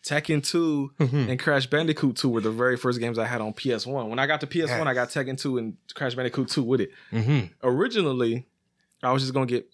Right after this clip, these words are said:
Speaker 1: Crash two, but then, uh, oh no, my dad was, he was pointing out all these games. I was like, fifty-nine ninety-nine, whatever.
Speaker 2: Mm-hmm.
Speaker 1: And I saw Crash two. I'm like,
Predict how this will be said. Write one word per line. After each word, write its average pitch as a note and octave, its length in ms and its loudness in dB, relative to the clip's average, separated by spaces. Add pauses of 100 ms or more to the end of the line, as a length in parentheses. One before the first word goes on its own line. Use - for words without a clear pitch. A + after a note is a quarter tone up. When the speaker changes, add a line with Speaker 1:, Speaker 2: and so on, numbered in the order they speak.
Speaker 1:
Crash C3 400 2
two, C#3+ 420 0 (680)
but B2+ 200 -2
then, C#3 220 2
uh, A#2 160 0
oh D#3 140 2
no, D#3 160 2
my C3 120 2
dad D3 220 2
was, C3 160 -2
he D#3 120 2
was D#3 100 2
pointing D3 220 -2
out C3+ 80 2
all B2 80 2
these A2+ 140 -4
games. B2+ 260 -4
I B2 40 -2
was A#2 80 -4
like, G#2 120 -4
fifty-nine B2 400 -2
ninety-nine, A2 300 -4
whatever. F#2+ 300 -4 (180)
Speaker 2:
Mm-hmm. G#2+ 220 0 (580)
Speaker 1:
And A2 120 -6
I G2+ 60 -4
saw B2+ 200 0
Crash A#2 340 0
two. F3+ 200 0
I'm B2+ 100 0
like, G#2+ 300 -4